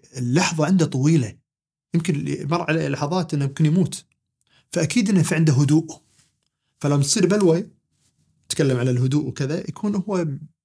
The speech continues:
مجربها بمكان ثاني. بس هو نفس الهدوء اللي عنده.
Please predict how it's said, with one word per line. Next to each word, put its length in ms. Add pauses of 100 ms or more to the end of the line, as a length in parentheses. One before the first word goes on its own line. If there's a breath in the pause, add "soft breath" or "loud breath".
(440)
مجربها 420
بمكان 300
ثاني. 360 (260)
بس 200
هو 80
نفس 200
الهدوء 300
اللي 120
عنده. 300